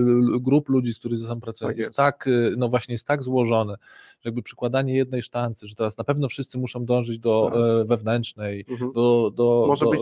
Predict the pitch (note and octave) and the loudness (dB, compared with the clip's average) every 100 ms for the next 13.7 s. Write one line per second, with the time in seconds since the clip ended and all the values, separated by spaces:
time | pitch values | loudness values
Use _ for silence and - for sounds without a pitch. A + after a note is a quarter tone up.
0 | A2+ D3 D3+ - D#3 F3 B2+ A2 D#3 D#3 | 0 0 -2 -2 -4 -2 -2 -2 -2 0
1 | D#3 D3+ D3 D3 C#3+ D#3 D3 C#3 C#3 C3+ | 2 2 4 4 6 4 4 4 4 6
2 | C#3 C#3+ C#3+ C#3 C#3 B2+ C#3+ D3 D3+ C#3 | 4 4 4 4 4 2 2 2 4 6
3 | C3 D3 D3 C3 D#3 D3 C#3+ C#3+ C#3+ - | 4 4 4 4 4 4 4 2 -4 -2
4 | C3 B2+ A#2 C3+ C#3 - A#2+ A#2+ B2 A#2+ | 0 0 2 0 0 -4 -12 -6 -4 -4
5 | C3 C3 B2 B2 B2 B2+ A#2+ G#2 - B2 | -4 -6 -6 -6 -6 -2 -2 -4 -10 -10
6 | - C#3 D#3+ C3 A#2 G#2+ - B2+ C#3 C#3 | -6 -2 2 2 2 -2 -16 -6 0 0
7 | C3 C3+ C#3 C3+ C#3 C#3 C3+ B2 C3 C3 | 0 -2 2 2 2 2 2 2 0 0
8 | B2+ A#2+ C3 B2+ C3 A#2 A#2+ - C3 C3 | -2 2 4 4 4 0 -6 -4 0 2
9 | B2+ B2+ B2 - - _ A#2 A#2 A#2+ A#2 | 2 0 0 -2 -12 _ -14 -12 -12 -12
10 | G2 G#2+ A2 A#2+ A2+ G#2+ - A#2 G#2+ A#2+ | -14 -12 -2 0 0 -4 -16 -16 -14 -10
11 | A#2+ A#2 A#2 A#2+ B2+ B2+ B2+ B2 B2 - | -10 -12 -18 -18 -8 -8 -6 -8 -4 0
12 | C#3 C3 B2 - B2 B2+ A#2+ A#2+ C3+ C3+ | 0 0 -4 -2 2 2 2 4 4 6
13 | C3+ B2+ B2 B2 A#2+ A2+ | 6 6 6 4 6 4